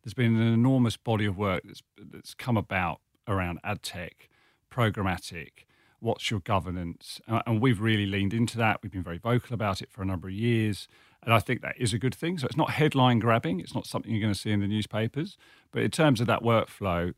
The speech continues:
clients have, have a much greater understanding of what goes on. They know to ask the right questions in our experience. And if you don't have the right answer,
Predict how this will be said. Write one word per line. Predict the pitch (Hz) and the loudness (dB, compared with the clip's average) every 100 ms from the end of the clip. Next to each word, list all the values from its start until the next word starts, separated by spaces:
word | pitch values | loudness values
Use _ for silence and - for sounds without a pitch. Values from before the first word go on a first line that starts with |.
| - | -8
clients | - 135 117 92 - | 0 2 2 2 -2
have, | 101 - - | -6 -8 -10
have | 107 | -6
a | 107 | 0
much | 113 - - | 0 -2 -4
greater | 123 110 - 107 | 0 2 0 -2
understanding | 90 - - 95 90 92 | -4 -6 -6 -2 -2 -4
of | - | -10
what | 90 | -12
goes | - 90 | -10 -4
on. | 110 139 143 - _ _ | 2 2 2 -2 _ _
They | 107 | -2
know | 104 98 | 0 0
to | - 101 | 0 -2
ask | 90 - | -2 -4
the | |
right | 95 - | -6 -6
questions | - 98 - 98 | -6 -8 -8 -8
in | 95 | -6
our | 90 80 | -4 -6
experience. | - - 156 147 127 - - _ _ - | -8 -2 2 2 2 -4 -18 _ _ -4
And | 117 104 - - | 0 0 -2 -8
if | 107 107 | -6 -2
you | |
don't | 117 110 | 0 0
have | 98 | -2
the | 104 | -2
right | 101 95 | 0 2
answer, | 98 - 104 104 | 0 -2 -4 -4